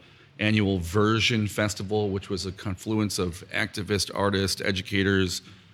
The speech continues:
uh, new media artists, and weirdos from around the world talking about different subjects of the day. And I was busy. So I'm like, "Yeah, you should close it. It's,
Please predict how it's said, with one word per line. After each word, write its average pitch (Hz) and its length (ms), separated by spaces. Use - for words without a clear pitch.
uh, 90 140
new 104 180
media 107 340
artists, 101 380
and 98 120
weirdos 98 440
from 101 140
around 92 120
the 90 60
world 95 320
talking 92 300
about 90 160
different 92 260
subjects 90 300
of 85 60
the 85 60
day. 92 260
And 180 80
I - 20
was 156 120
busy. 98 320
So 110 380
I'm 139 80
like, - 180
"Yeah, 196 80
you 170 140
should 139 160
close 147 340
it. 139 140
It's, - 180